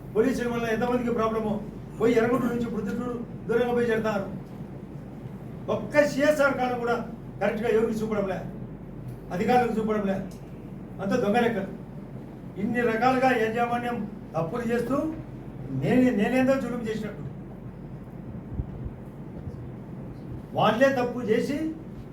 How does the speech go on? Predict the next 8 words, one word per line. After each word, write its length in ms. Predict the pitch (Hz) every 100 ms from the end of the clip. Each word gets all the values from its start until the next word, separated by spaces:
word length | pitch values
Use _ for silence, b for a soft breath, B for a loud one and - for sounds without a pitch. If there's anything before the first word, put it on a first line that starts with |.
| - - -
కవరేజ్ 460 | 143 170 254 262 247
కోసం 280 | 262 254 247
వాళ్ళతో 400 | 220 220 240 220
లోపాయి 300 | 208 240 233
గారి 220 | 233 - - - - 185
వైఎస్ఆర్ 380 | 220 226 220
పార్టీతో 320 | 208 214 214 202
ఒప్పందం. 440 | 165 202 -